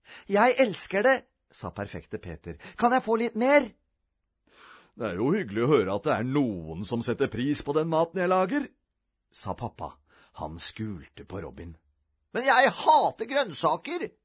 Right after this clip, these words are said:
sa Robin. «Æsj, grønnsaker var så sunne, og smakte så grønnsakelig.»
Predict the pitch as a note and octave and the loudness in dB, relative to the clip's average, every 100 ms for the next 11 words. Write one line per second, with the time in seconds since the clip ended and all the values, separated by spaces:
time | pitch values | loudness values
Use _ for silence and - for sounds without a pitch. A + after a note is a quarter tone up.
0 | _ - A#2 G2+ D#2 F2 D2 - _ _ | _ -14 -6 -6 -6 -10 -12 -16 _ _
1 | - - _ - D3 - - - - _ | -20 -20 _ 0 0 0 -6 -10 -16 _
2 | - - - - E3+ D#3+ - A2+ A#2+ E3 | -20 -20 -12 -6 -4 -4 -6 -8 -4 -2
3 | D#3 F#3 F#3+ F3+ D#3+ C3+ C#3+ _ - _ | -2 0 0 0 -4 -8 -20 _ -20 _
4 | - - - - - F3 A#3+ D3+ E3+ A#3 | -20 -20 -20 -12 -4 -2 -2 -2 -2 -2
5 | - _ _ _ - - C#3+ F#3+ A3 - | -4 _ _ _ -20 -10 -6 0 0 0
6 | C#3+ C#3+ F#3+ G3 F#3+ E3+ D#3 A#2 - _ | -6 -2 0 2 0 -2 -8 -16 -20 _
7 | - - C3 A2+ G#3 A3 D#3+ A#2 - C#3+ | -20 -20 -6 2 4 4 0 -6 -4 -2
8 | - A3+ B3 | -2 -2 -2